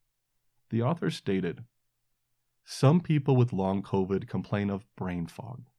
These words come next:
which includes a wide variety of cognitive symptoms affecting memory,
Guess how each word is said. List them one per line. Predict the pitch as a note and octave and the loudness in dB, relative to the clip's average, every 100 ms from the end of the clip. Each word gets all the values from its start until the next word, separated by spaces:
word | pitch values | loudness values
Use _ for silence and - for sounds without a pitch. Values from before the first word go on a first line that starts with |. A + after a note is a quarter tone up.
| _ _ _ _ _ - | _ _ _ _ _ 0
which | C3 | 2
includes | C#3+ - D#3 | 2 4 4
a | C3 | 4
wide | A2+ A#2+ C#3+ D#3+ | 2 2 2 2
variety | C#3+ A#2 A2+ G#2 | 2 2 2 -2
of | F#2+ | -6
cognitive | - G#2+ A2 - - | -6 -4 -4 -4 -6
symptoms | - A2 - A2+ A#2 | -4 -4 -2 -2 -2
affecting | - - G2 G2 G2 | -4 -6 -6 -6 -2
memory, | A2 C#3 D3+ | 2 2 0